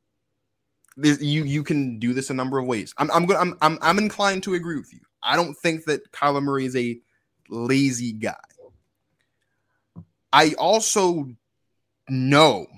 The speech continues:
for a fact that you don't put that in there unless you as an organization has some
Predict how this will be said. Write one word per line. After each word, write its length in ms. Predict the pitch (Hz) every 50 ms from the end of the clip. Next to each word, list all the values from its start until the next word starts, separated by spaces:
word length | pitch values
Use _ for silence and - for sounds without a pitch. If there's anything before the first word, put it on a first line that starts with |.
| - _ _
for 240 | - - 139 127 110
a 40 | 107
fact 500 | - - - 139 131 123 107 85 - - _ _ _ _ _ _
that 160 | - 135 127 127
you 200 | 127 143 180 214
don't 240 | 214 190 151 - - _ _ -
put 340 | - - - 170 160 - _
that 240 | 143 123 113 - - _ _ -
in 280 | 135 143 143 131 117
there 260 | 101 82 73 64 55 _ _
unless 640 | - 120 120 117 120 127 120 117 - - - - - -
you 320 | 110 117 120 131 131 127 127
as 100 | 120 127
an 80 | 120
organization 560 | 117 120 117 117 117 113 117 113 113 - 113
has 260 | 110 117 117 110 - -
some 360 | - 110 110 110 107 104